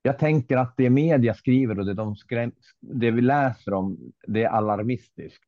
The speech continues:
Och, och det var ju bara nu här för ett tag sedan så stod det ju att, och vi skulle få minus tjugo grader kallare i norra Sverige,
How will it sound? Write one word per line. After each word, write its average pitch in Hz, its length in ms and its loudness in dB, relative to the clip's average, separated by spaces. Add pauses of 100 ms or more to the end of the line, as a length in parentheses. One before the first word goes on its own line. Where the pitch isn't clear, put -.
(100)
Och, 123 300 0
och 123 120 0
det 120 160 2
var 120 120 2
ju 117 60 2
bara 113 220 0
nu 110 200 -4
här 110 300 -4
för - 80 -10
ett - 80 -14
tag 117 240 -4
sedan 101 160 -12
så 107 120 -18
stod 107 320 -6
det 104 60 -4
ju 107 60 -4
att, 104 140 -8 (360)
och 120 360 -2 (200)
vi 127 120 -2
skulle 113 200 -6
få 117 120 -8
minus 113 380 -6
tjugo 107 360 -8
grader 104 520 -4 (100)
kallare 98 520 -6
i 98 260 -12
norra 92 260 -8
Sverige, 90 480 -12